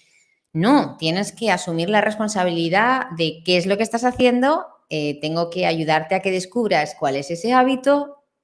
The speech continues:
cómo puedes cambiarlo, de eso ya me encargaré de ayudarte en el proceso.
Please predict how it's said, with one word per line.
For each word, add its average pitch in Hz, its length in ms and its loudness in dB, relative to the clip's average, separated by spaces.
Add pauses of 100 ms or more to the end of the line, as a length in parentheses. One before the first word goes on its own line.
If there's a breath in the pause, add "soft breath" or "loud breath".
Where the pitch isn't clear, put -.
cómo 165 320 0
puedes 185 280 2
cambiarlo, 233 580 2 (160)
de 170 160 2
eso 185 200 0
ya 202 180 2
me 170 80 -2
encargaré 170 540 0
de 170 440 -6 (100)
ayudarte 160 640 0
en 147 80 -2
el 143 140 -2
proceso. 143 540 -10